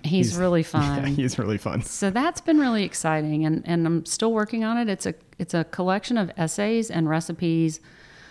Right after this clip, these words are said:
Speaker 1: um, inspired by the people that he's highlighting. So it's sort of a view of what's happening with Black food in America right now.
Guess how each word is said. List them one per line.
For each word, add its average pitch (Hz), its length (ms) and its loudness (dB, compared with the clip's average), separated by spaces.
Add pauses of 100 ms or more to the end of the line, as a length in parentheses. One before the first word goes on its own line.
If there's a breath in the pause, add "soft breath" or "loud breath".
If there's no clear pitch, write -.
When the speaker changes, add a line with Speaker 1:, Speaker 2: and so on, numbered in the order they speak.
(120)
Speaker 1:
um, 160 340 0
inspired 165 720 0
by 160 200 0
the 151 120 -4
people 180 460 -4
that 165 120 -4
he's 156 220 -2
highlighting. 180 600 -2
So 175 200 -2
it's - 140 -4
sort 262 240 -2
of 294 80 -2
a 196 120 2
view 196 760 0
of 156 640 -2 (160)
what's 185 240 -2
happening 185 560 2
with 156 200 0
Black 160 320 0
food 175 340 0
in 165 100 2
America 156 480 0
right 151 280 -2
now. 175 400 0